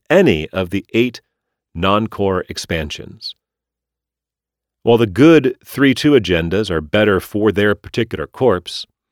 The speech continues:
at an influence cost of one, Jackson helps all corps. But I said card, not corp card. Yes, Jackson Howard might be better than any runner card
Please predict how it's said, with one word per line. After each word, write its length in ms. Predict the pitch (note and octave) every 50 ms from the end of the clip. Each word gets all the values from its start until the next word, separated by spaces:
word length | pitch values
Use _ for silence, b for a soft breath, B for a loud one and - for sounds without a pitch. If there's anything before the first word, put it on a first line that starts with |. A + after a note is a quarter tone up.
| _ _ _ _ _ _ _ _ _ _ _
at 100 | A2+ G#2+
an 80 | A2+ A#2
influence 460 | D3+ F#3 F3+ - E3+ E3 D3 B2+ -
cost 340 | - - C3+ B2+ B2 - -
of 160 | E2+ D2 C#2+
one, 460 | D2 D2+ E2 F2+ A#2 D#3 F#3 G#3 G3 - _ _ _ _ _ _ F#2
Jackson 560 | F2+ F2+ A#2+ D3+ F#3+ F#3+ - - - G#2+ G#2+
helps 420 | G2 - - B2+ A#2+ A#2 - - - - _ _ _ _
all 360 | A#2 C3 D#3+ F#3+ F#3 D#3 -
corps. 640 | - - - E2 C2+ - A1 - _ - - - - - _ _ _ _ _ _ _ _ _ _ _ _ _ _ _ _ _ _ _ _ _ _ _ _ _ _ _ _ _ _
But 340 | - G#2+ G#2+ F2+ A#2 A#2
I 140 | A#2+ C3 C#3+
said 340 | C3+ - C3 A#2 G2 F2 -
card, 680 | - - - B2+ D#3+ F#3 D#3 E2+ A1+ G1+ - - - _ _ _ _ _ _ _ _ _
not 240 | - A#2 C#3+ - -
corp 260 | - B2 C#3+ - -
card. 380 | - - D2+ B1+ - - - - _ _ _ _ _ _ _
Yes, 240 | F#2+ A2+ A#2+ A2+ -
Jackson 480 | G2 - B2+ C3+ E3+ E3+ - - D#3+ D3
Howard 480 | A#2 A2+ B2 C3 C#3+ D3 D3+ C#3+ A#2
might 240 | G#2 G#2+ A#2 B2 -
be 100 | A#2+ A#2
better 400 | F#2 D#2+ - A#2 A#2+ B2+ C#3 C3+
than 160 | A#2+ C#3 -
any 240 | - C3 C#3+ D3+ D3
runner 540 | A#2+ G2 F2+ F2 G2+ C#3 G3 A3 G3 A2+ F2
card 500 | - - - - B1+ - - F2 G2